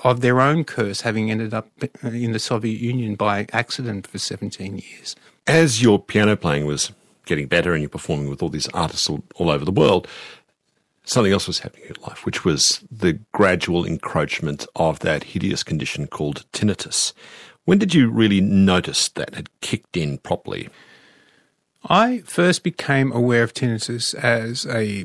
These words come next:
Speaker 1: permanent part of my life when the M P three player hit the scene, and I bought one. I remember, um, I, riding my bike one day, getting home. I'd been li-,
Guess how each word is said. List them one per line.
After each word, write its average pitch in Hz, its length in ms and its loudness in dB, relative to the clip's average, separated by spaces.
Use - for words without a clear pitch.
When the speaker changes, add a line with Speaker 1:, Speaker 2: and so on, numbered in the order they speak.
Speaker 1:
permanent 117 680 -2
part 107 220 0
of 110 60 -6
my 101 160 -8
life 98 540 -8
when 101 760 -4
the 95 520 -4
M 110 160 0
P 107 180 -2
three 101 400 -4
player 90 480 -8
hit - 220 -4
the - 100 -6
scene, 87 320 -4
and 107 140 -2
I 104 120 0
bought 98 260 -2
one. 92 220 -10
I 156 60 -14
remember, 196 360 0
um, 117 540 0
I, 120 160 -2
riding 131 340 4
my 113 140 2
bike 110 320 0
one 107 220 -6
day, 98 420 -4
getting 120 280 2
home. 104 420 -2
I'd 101 140 -8
been 104 180 0
li-, 113 160 -6